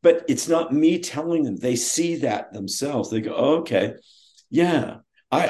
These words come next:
I get it." Continuous is, like, constant, without interruption.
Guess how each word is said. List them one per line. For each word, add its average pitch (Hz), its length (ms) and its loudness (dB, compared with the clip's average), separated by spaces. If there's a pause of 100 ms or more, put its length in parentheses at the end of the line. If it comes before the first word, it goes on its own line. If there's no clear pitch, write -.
I - 40 6
get 170 260 4
it." - 160 -2 (440)
Continuous 156 1200 0 (1040)
is, 139 760 6 (500)
like, - 220 2
constant, - 720 -4
without 117 340 2
interruption. 107 920 -4